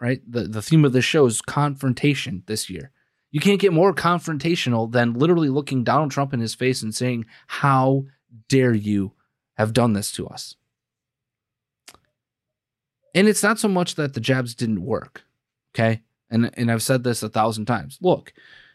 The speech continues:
we tried. They didn't work. They, they failed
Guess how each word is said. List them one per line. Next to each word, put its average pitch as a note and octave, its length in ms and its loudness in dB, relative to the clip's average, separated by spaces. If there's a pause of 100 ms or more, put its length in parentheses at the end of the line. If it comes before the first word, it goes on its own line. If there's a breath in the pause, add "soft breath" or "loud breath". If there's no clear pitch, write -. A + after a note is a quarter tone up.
(420 soft breath)
we C3+ 100 4
tried. C#3 440 0 (640)
They B2+ 120 4
didn't C3+ 180 6
work. - 480 -4 (760)
They, A#2+ 320 2
they A#2+ 180 0
failed G#3+ 520 0